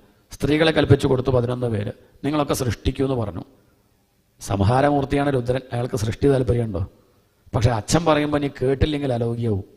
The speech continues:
നേരത്തെ ഏട്ടന്മാർ കേട്ടില്ല, ആകെ വിഷമായിട്ടുണ്ട് അച്ഛന്. താൻ കേട്ടില്ലെങ്കിൽ വിഷമാവില്ലേ? പക്ഷെ ഇനി ഈ ഏർപ്പാട് ഏൽപ്പിക്കരുത്.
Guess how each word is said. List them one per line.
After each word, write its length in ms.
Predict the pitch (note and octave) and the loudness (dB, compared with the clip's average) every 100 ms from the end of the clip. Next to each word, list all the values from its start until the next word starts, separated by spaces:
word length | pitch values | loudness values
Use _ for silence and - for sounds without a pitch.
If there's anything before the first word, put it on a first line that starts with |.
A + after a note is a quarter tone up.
| _ _ _ - | _ _ _ -8
നേരത്തെ 300 | A2+ B2+ D#3+ | -4 0 2
ഏട്ടന്മാർ 380 | D3 D3+ D3+ D#3 | 2 0 2 2
കേട്ടില്ല, 520 | C#3 C#3 D3+ C#3+ C3+ - | 2 0 0 -2 -2 -4
ആകെ 220 | A#2 A#2 C3+ | -6 -2 -2
വിഷമായിട്ടുണ്ട് 560 | A#2+ B2 B2 A2+ A#2 | -2 -4 -6 -6 -6
അച്ഛന്. 240 | - A2+ A2+ _ _ _ _ - | -6 -8 -12 _ _ _ _ -4
താൻ 200 | A2+ D3+ | -2 0
കേട്ടില്ലെങ്കിൽ 560 | D#3 D3 D#3 D3 D3 D3+ - - | 0 0 -2 -4 -4 -6 -10 -6
വിഷമാവില്ലേ? 540 | A#2+ B2+ A#2+ G#2+ D#2+ - _ _ _ _ _ _ - | -4 -2 -4 -4 -8 -12 _ _ _ _ _ _ -8
പക്ഷെ 160 | B2 D#3 | 0 0
ഇനി 220 | C#3+ E3 | 0 -2
ഈ 100 | G3 F3+ | -2 0
ഏർപ്പാട് 400 | D3 C3+ D#3+ D3 | 0 0 0 2
ഏൽപ്പിക്കരുത്. 600 | C#3 C3+ C3+ C3+ A2+ | 0 0 0 0 -2